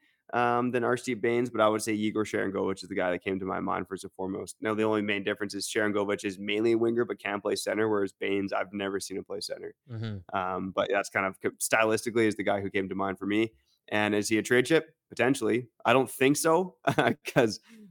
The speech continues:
Speaker 1: I, I think the Canucks might be worried the P R hit, but, like, hey, it's about winning the cup. It's not necessarily about winning the P R game. Uh, they see, they obviously didn't care about winning the P R game last year,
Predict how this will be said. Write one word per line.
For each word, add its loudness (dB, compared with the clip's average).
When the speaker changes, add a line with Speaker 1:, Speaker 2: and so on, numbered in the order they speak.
Speaker 1:
I, 0
I 0
think 4
the 6
Canucks 0
might 0
be 2
worried 4
the -2
P 0
R 4
hit, -4
but, 0
like, 0
hey, 2
it's -6
about 2
winning 0
the -4
cup. 2
It's -10
not -4
necessarily -4
about -4
winning -2
the -8
P -6
R 0
game. -8
Uh, -2
they 0
see, 2
they 2
obviously -4
didn't -2
care 2
about 0
winning -2
the -6
P 0
R 2
game -4
last -4
year, -6